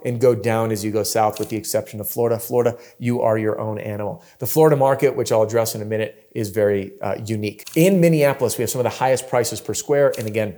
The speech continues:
almost every company there is driven by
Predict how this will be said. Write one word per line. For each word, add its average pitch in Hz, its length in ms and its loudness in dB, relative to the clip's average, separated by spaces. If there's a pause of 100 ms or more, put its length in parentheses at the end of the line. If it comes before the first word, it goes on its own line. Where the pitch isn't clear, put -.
(220)
almost 123 220 -2
every 120 180 -4
company 107 340 -6
there 107 320 0 (100)
is 104 220 -8
driven 110 760 2
by 104 420 0